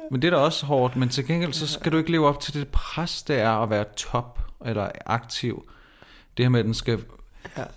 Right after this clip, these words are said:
Speaker 1: virke hver gang, den skal være den perfekte størrelse og form. Det er da også et kæmpe pres. Så måske
Speaker 2: Der er
Speaker 1: er der
Speaker 2: et kæmpe pres på det. Ja, og det, det er vigtigt, at du lige italesætter det, faktisk.
Speaker 1: Og det er det. Og dem,
Speaker 2: Ja.
Speaker 1: der ikke ved det,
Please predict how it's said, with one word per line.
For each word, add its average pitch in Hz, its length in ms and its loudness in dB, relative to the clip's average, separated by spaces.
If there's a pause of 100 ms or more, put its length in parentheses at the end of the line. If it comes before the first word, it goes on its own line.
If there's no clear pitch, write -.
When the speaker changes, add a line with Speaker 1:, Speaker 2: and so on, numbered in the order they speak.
(200)
Speaker 1:
virke 135 500 0
hver 123 260 2
gang, 120 360 0
den 117 100 0
skal 117 200 -4
være 107 220 4
den 113 140 0
perfekte 117 420 -4
størrelse 117 560 0
og 113 60 -4
form. 117 440 -2 (560)
Det 139 60 0
er 143 40 2
da 143 60 0
også 135 160 -2
et - 60 -8
kæmpe 139 200 0
pres. - 460 -4 (240)
Så - 160 -4
måske 123 180 2
Speaker 2:
Der 135 80 6
er 165 80 6
Speaker 1:
er 139 120 4
der 135 80 -4
Speaker 2:
et - 220 -14
kæmpe 160 320 0
pres 127 320 -2
på 131 200 -2
det. 127 180 -2 (380)
Ja, 131 180 2
og - 240 -2
det, 156 240 2
det 151 100 2
er 151 40 4
vigtigt, 156 300 2
at 156 60 -8
du 143 80 0
lige 135 200 0
italesætter 131 580 -2
det, 127 180 -2
faktisk. 135 560 -6
Speaker 1:
Og 135 80 0
det 135 80 4
er 127 100 4
det. 139 140 2
Og 131 180 0
dem, 151 100 4
Speaker 2:
Ja. 156 60 4
Speaker 1:
der 151 60 6
ikke 131 180 -2
ved 160 160 2
det, 151 180 -2